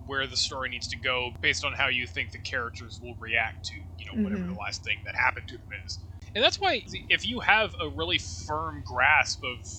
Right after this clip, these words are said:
Speaker 1: you know, what your characters are like, what they want, what their motivations are, a story,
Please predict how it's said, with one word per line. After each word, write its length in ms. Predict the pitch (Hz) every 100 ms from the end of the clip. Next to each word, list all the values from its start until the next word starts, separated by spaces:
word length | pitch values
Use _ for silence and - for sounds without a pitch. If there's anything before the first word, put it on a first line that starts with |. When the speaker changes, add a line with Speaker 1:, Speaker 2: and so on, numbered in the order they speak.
| - -
Speaker 1:
you 80 | 120
know, 120 | 113
what 200 | 120 120 120
your 100 | 120
characters 800 | - 131 123 123 117 - - -
are 140 | 131 120
like, 400 | 117 123 139 -
what 120 | 120
they 100 | 127
want, 320 | 117 110 117
what 100 | 110
their 80 | 113
motivations 680 | 113 113 107 104 110 - 113
are, 340 | 113 117 117 - - -
a 60 |
story, 440 | 165 - 220 247